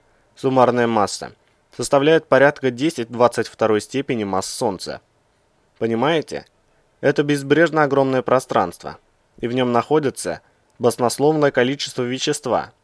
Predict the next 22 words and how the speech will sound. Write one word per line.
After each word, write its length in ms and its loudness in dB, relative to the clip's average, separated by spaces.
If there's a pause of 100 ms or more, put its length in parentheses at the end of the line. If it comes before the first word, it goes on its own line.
(440)
Масштабы 500 0
поражают 540 0
воображение. 760 -2 (680)
Теперь 400 -2 (400)
зайдём 340 2
с 60 -6
другой 320 0
стороны. 440 -4 (560)
Атом, 360 -2
входящий 460 -2
в 40 -10
состав 420 -2
твёрдого 460 0
тела, 380 -4 (500)
во 140 4
много 280 2
раз 220 2
меньше 320 -2
любого 480 2
известного 480 -2
нам 220 -2
предмета. 580 -4